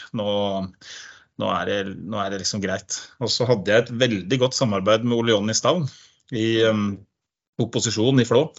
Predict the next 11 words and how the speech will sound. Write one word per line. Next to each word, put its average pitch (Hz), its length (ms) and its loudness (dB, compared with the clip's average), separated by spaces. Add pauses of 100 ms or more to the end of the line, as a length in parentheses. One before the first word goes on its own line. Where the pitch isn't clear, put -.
(800)
Eh, 117 400 4
så 135 180 0
det 123 140 4
var 135 160 8
egentlig 139 260 2
han 120 160 2
som, 156 360 -2
eh, 151 380 0
begynte 123 1040 -4
liksom 123 300 0
å, 120 100 4